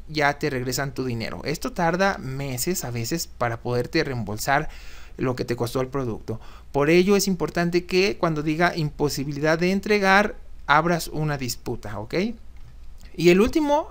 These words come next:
factor es cuando tu pedido llega ya dañado, perdón, cuando llega roto, dañado, etcétera.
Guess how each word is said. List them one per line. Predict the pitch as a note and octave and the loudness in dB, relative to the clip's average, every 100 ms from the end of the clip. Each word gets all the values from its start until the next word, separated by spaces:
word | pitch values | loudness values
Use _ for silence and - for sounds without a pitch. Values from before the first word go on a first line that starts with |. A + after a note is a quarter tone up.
| - - | -10 0
factor | D#3+ C#3 - F3+ G#3 | 2 2 4 6 6
es | G3 - | 2 2
cuando | A3 A3+ A3+ | 2 4 0
tu | G#3 | 0
pedido | F3 E3+ F3+ G3 | 0 0 2 2
llega | F3+ E3+ F3 | 4 4 4
ya | D#3+ - - | 4 0 0
dañado, | C#3 C#3 D3+ D#3+ D3 A#3 | -2 0 2 2 4 0
perdón, | - D3+ C#3+ C#3 | 0 -2 -2 -4
cuando | D3 C#3+ C#3+ C3 - | -4 -4 -2 -2 -4
llega | - D3 D3+ D3 | -4 0 0 2
roto, | D3+ - - F3+ | 4 4 4 2
dañado, | D#3+ C#3 C#3 C#3 D3+ | 4 2 0 2 2
etcétera. | B2 - G#2+ - G#2+ | 0 -2 -6 -6 -8